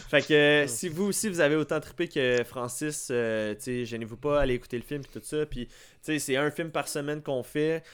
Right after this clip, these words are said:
Ça se rem-, on se remet dans le bain peu à peu. Puis, euh, en, en... écoutant aussi le podcast, des fois, on en apprend un petit peu plus que qu'est-ce qu'on savait pas, tu sais, les behind the scenes puis tout ça. Fait que c'est tout le temps intéressant. Euh, donc, c'est votre devoir de la semaine.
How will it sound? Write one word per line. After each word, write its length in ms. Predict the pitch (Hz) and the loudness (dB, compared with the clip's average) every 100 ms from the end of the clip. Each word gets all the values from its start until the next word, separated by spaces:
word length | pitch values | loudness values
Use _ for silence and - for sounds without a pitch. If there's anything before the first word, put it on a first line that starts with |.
| - | -18
Ça 140 | - 117 | -10 -4
se 100 | 147 | 0
rem-, 160 | 139 160 | 0 -2
on 140 | 143 | -4
se 140 | 139 160 | -2 -2
remet 200 | 160 175 | 0 0
dans 160 | 170 | 0
le 60 | 156 | 0
bain 220 | 147 165 | -2 -4
peu 220 | 160 165 | -4 -2
à 80 | 160 | -2
peu. 340 | 151 170 170 160 | -2 -2 -2 -4
Puis, 380 | - 131 127 131 | -8 -8 -2 0
euh, 360 | 127 120 120 117 | 2 2 0 0
en, 320 | 117 113 101 104 | 0 0 -2 -2
en... 80 | 123 | -2
écoutant 260 | 135 - 165 | -2 -4 -4
aussi 140 | - | -4
le 60 | 151 | -6
podcast, 400 | 139 127 156 139 | -4 -6 -6 -6
des 100 | 127 | -6
fois, 140 | - | -6
on 60 | 131 | -6
en 140 | 120 117 | -4 -4
apprend 260 | 107 135 | -6 -4
un 80 | 135 | -6
petit 120 | 127 | -6
peu 120 | - | -6
plus 240 | 135 160 151 | -4 -4 -4
que 80 | 113 | -8
qu'est-ce 220 | 113 117 | -8 -10
qu'on 140 | 117 | -10
savait 280 | 110 104 101 | -8 -8 -8
pas, 240 | 101 160 156 | -6 -4 -4
tu 80 | |
sais, 60 | 147 | -6
les 140 | 120 | -8
behind 440 | 104 110 107 123 117 | -10 -12 -10 -8 -8
the 120 | 92 | -8
scenes 280 | - 135 127 | -10 -10 -12
puis 100 | - | -12
tout 100 | 104 | -12
ça. 180 | - 143 | -6 -8
Fait 140 | - | -8
que 140 | - 98 | -12 -12
c'est 80 | - | -14
tout 80 | - | -10
le 80 | 117 | -8
temps 40 | |
intéressant. 500 | 117 107 104 107 151 160 - - - - | -4 -4 -4 -4 -6 -8 -16 -20 -20 -8
Euh, 500 | 107 123 123 123 123 | 2 6 6 8 6
donc, 360 | 120 131 135 131 - | 4 2 0 -2 -8
c'est 160 | - 143 | -6 -2
votre 140 | 135 | 0
devoir 200 | 131 143 | 4 4
de 60 | 151 | 2
la 100 | 123 | -4
semaine. 320 | - 143 | -4 -4